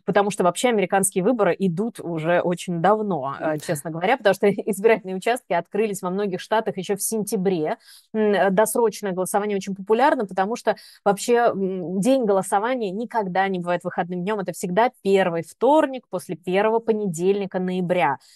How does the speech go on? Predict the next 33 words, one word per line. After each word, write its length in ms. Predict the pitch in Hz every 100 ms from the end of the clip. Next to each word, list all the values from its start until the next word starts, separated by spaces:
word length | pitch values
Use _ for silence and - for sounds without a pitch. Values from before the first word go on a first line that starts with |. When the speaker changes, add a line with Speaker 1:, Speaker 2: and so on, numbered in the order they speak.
| _
Speaker 1:
и 80 | 190
поэтому, 680 | 226 202 196 190 175 170 -
э, 100 | 185
если 320 | 180 185 -
вы 80 | 170
хотите 320 | 185 175 170
проголосовать, 600 | - 165 175 - 190 262
нужно 180 | 196 180
либо 200 | 190 220
сделать 380 | 190 170 185 180
это 160 | 180 180
заранее, 640 | 175 196 208 190 185 175
выбрать 420 | 170 247 254 233 226
какой-то 360 | 240 285 262
удобный 480 | 254 226 302 277 269
для 140 | 233 214
вас 220 | 202 180
день, 340 | 170 208 262 277 - - -
специальные 500 | - 226 233 202 196
участки 460 | 196 220 208 -
гла-, 200 | 180 180
для 240 | 175 180 185
голосования 500 | 180 170 185 185 165
открываются 500 | - 196 180 165 180
во 80 | 180
всех 220 | - 170
штатах, 400 | - 269 320 - - -
ну 140 | 254 320
или 80 | 277
сделать 280 | 196 233 262
это 160 | 233
по 180 | - 240
почте. 720 | - 208 180 - - 175 156